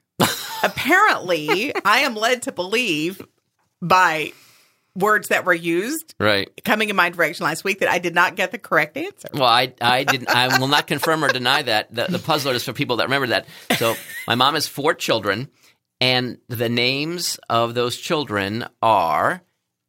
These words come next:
Speaker 2: April, May, June,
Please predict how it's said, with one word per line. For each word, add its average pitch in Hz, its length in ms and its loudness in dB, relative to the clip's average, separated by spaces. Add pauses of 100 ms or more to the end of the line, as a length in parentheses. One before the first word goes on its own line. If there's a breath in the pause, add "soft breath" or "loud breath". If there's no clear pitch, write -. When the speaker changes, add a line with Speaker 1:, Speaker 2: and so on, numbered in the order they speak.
(240)
Speaker 2:
April, 151 800 0 (260)
May, 107 840 -2 (320)
June, 98 800 -2